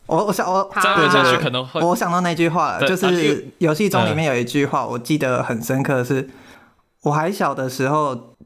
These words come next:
Speaker 1: 这是，这是某一段文档，我还小的时候觉得这种让人无法理解的事情都很可疑，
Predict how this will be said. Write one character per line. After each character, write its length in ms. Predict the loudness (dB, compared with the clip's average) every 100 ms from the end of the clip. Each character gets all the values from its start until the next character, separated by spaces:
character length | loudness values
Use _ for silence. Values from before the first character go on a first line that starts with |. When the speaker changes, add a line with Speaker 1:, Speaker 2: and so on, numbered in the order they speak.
| -14 -4
Speaker 1:
这 120 | 0
是， 580 | 2 2 2 0 -10 -14 -6
这 120 | -2
是 100 | 0
某 220 | 0 0
一 40 |
段 200 | 0 -2
文 200 | 0 -2
档， 280 | -2 -4 -8 -4
我 80 |
还 120 | -2 0
小 180 | -2
的 140 | -4 -4
时 120 | 0
候 240 | 0 0 -4
觉 140 | -2
得 100 | 0
这 140 | 2 0
种 180 | 0 0
让 160 | 0
人 160 | -2 -2
无 140 | -2
法 200 | 0 -2
理 140 | -4 -4
解 140 | -2
的 100 | -2
事 160 | 0 0
情 220 | 0 0
都 180 | 0 0
很 200 | -2 -4
可 260 | -6 -8
疑， 280 | -8 -12 -16